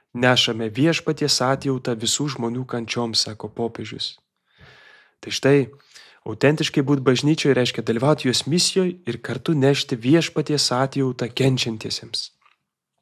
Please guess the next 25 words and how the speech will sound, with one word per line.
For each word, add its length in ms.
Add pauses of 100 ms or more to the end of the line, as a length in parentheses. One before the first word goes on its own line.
(220)
Ir 120
trečioji 560
popiežiaus 480
laiško 320
dalis, 440 (1040)
remdamasis 720
Jėzus 360
tais 280 (580)
žodžiais 420
didžioji 540 (100)
meilės 540
įsakymų 500
mylėti 400
Dievą 320
ir 140
artimą, 460 (420)
popiežius 420
kalba 320
apie 160
tas 220
tris 260
meilės: 400
meilę 300
Dievui, 480 (1000)
artimui 680